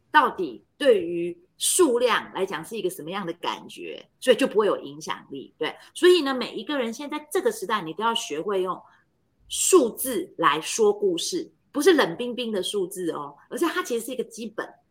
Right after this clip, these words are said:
哦，什么叫不错呢？是成长十percent，哦，大家知道，哦，成长了十percent。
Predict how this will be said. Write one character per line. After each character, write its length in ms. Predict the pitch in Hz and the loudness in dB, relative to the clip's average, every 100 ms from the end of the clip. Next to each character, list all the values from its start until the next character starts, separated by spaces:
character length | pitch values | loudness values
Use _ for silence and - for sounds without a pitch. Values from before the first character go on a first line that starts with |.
| _ _ _ _ _ _ | _ _ _ _ _ _
哦， 320 | - 208 165 - | -2 -2 -2 -6
什 80 | 226 | -4
么 120 | 269 | 2
叫 100 | 339 | 0
不 100 | 262 | 0
错 240 | 285 277 | -4 -4
呢？ 200 | 226 220 | -2 -6
是 120 | 214 | -2
成 160 | 320 240 | -2 0
长 120 | 233 - | 0 -2
十 200 | - 381 | -2 -4
percent， 360 | 392 392 214 - _ | -2 -2 -2 -8 _
哦， 140 | - 202 220 | 2 4 6
大 0 | |
家 180 | 262 415 | 6 4
知 80 | |
道， 120 | - 220 | 0 4
哦， 260 | 240 214 | 6 6
成 220 | 190 196 | 4 0
长 180 | 202 156 | -2 -4
了 60 | 151 | -6
十 200 | - 160 | -8 -6
percent。 460 | 160 147 170 139 | -6 -4 -6 -6